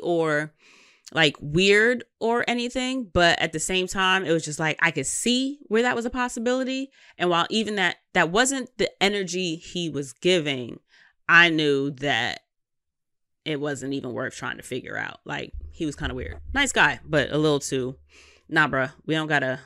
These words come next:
introduce each other to our friend groups." It was, like, strange, but in a, it, does that make sense? Like, he wasn't on some, "Hey, I wanna, you know, where are you going? Are you going home? I can go with you." It wasn't like that. It was just like,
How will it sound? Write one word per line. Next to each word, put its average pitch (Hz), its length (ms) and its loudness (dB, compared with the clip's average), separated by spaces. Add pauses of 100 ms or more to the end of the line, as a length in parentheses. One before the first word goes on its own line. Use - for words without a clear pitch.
(580)
introduce 143 400 -8
each 131 140 -10
other 123 160 -12
to - 140 -10
our 117 120 -8
friend 123 280 -12
groups." 90 380 -14 (680)
It 165 80 -2
was, 156 420 -4
like, 143 260 -6 (260)
strange, 143 500 -2
but 180 120 0
in 202 100 -2
a, 196 160 -8
it, 247 260 -8
does 240 120 -8
that 285 120 -8
make 269 140 -12
sense? 277 280 -12 (340)
Like, 190 160 2
he 247 80 2
wasn't 226 420 2
on 190 220 -2
some, 165 400 -2 (340)
"Hey, 151 500 -4
I 131 60 -6
wanna, 131 500 -8
you 151 140 -8
know, 117 300 -10 (800)
where 147 160 -6
are - 20 -2
you 135 100 -2
going? 151 240 -8
Are - 20 -6
you 117 80 -8
going 113 200 -14
home? 165 640 -10
I 139 120 -8
can 185 140 -8
go 143 120 -6
with 127 220 -10
you." 156 200 -2
It 170 120 -8
wasn't 208 320 2
like 156 220 -2
that. 151 320 0
It - 40 -4
was 156 140 -2
just 160 160 -6
like, 147 260 -6